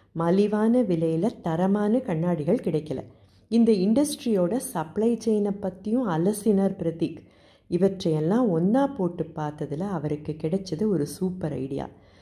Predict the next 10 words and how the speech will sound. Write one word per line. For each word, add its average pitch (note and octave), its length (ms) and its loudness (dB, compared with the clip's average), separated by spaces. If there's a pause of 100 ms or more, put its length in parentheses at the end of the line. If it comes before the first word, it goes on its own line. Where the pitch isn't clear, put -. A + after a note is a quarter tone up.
(220)
ரெண்டாயிரத்தி D#3+ 760 2
ஒன்பதுல D3+ 640 2 (260)
இந்த G#3 260 0 (100)
ஐடியாவை E3 420 0
செயல்படுத்த D3+ 560 -4
தொடங்கினார். A#2+ 640 -8 (280)
என்ன D#3+ 200 0
செஞ்சார்? D3 540 0 (840)
பலவிதமான D4 760 4
பிராண்டுகளோட A3+ 680 2